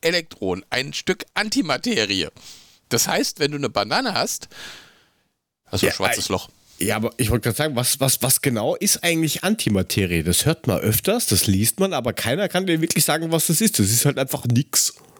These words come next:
Speaker 1: Was,
Speaker 2: So.
Speaker 1: was, was hier? Was kann Antimaterie? Man kann sich Antimaterie als einen vorübergehenden Energiespeicher vorstellen, ähnlich wie elektrische Energie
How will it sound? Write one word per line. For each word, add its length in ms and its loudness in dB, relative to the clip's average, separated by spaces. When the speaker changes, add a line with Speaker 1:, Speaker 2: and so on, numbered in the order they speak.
Speaker 1:
Was, 200 0
Speaker 2:
So. 100 4
Speaker 1:
was, 180 0
was 140 -4
hier? 160 -4
Was 300 -2
kann 320 -2
Antimaterie? 840 -4
Man 200 -4
kann 220 -2
sich 200 -6
Antimaterie 720 -2
als 140 -2
einen 160 -4
vorübergehenden 800 -2
Energiespeicher 760 -2
vorstellen, 580 -2
ähnlich 500 0
wie 80 0
elektrische 560 -4
Energie 480 -2